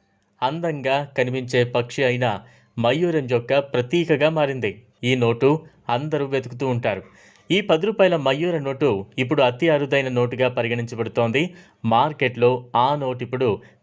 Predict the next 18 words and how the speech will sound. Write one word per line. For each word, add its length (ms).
పదివేల 380
నుంచి 240
లక్ష 260
వరకు 300
అమ్ముడయ్యే 420
అవకాశం 500
ఉంది. 160
ఈ 80
నోటుకున్న 420
ప్రత్యేకత 440
మరియు 260
అరుదైనత 580
వల్ల 160
ఈ 100
నోటును 320
సేకరించేటప్పుడు 760
ఆ 40
సమయంలో 380